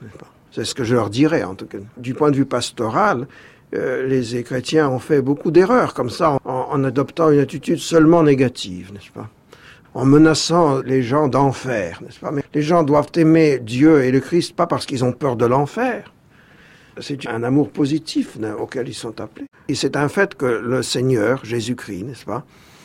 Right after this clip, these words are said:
a été assez, en quelque sorte, tolérant à l'égard, euh, de ces péchés de, d'ordre sexuel. Non pas qu'il disait que ce ne sont pas des péchés, il n'a jamais dit ça. Il a dit, mais la femme adultère qui est venue la voir, ben, il a dit, bon, ben, euh,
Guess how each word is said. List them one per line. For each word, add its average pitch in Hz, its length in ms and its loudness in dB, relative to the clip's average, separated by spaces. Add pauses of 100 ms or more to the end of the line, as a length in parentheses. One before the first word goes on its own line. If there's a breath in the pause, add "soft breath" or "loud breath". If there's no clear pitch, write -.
(440 soft breath)
a 123 320 -2
été 175 320 -2
assez, 131 640 -2
en 131 120 -4
quelque 127 280 -6
sorte, 131 380 -2 (640 soft breath)
tolérant 160 640 6
à 110 80 -2
l'égard, 120 560 0 (180)
euh, 120 120 -4
de 120 180 -8
ces 131 160 -2
péchés 135 400 -2
de, 123 280 -2
d'ordre 120 320 -2
sexuel. 110 460 -4
Non 135 160 4
pas 185 180 2
qu'il 165 160 -6
disait 147 280 2
que - 60 -8
ce 147 100 -8
ne 131 40 -4
sont 139 180 -4
pas 123 160 -4
des 123 100 -4
péchés, 135 640 -6
il 107 80 -12
n'a 98 100 -8
jamais 110 240 -6
dit 139 120 -6
ça. - 280 -12
Il 113 120 -10
a - 20 -2
dit, 123 200 -10 (280 loud breath)
mais 131 80 -2
la 120 140 4
femme 156 240 2
adultère 127 640 -2
qui 147 120 -10
est 135 60 -6
venue 135 180 -2
la 113 120 -2
voir, 117 500 -2 (340 loud breath)
ben, 123 100 -6
il 117 140 -6
a 117 40 -12
dit, 143 160 -10
bon, 143 260 0
ben, 123 180 -2
euh, 131 200 -10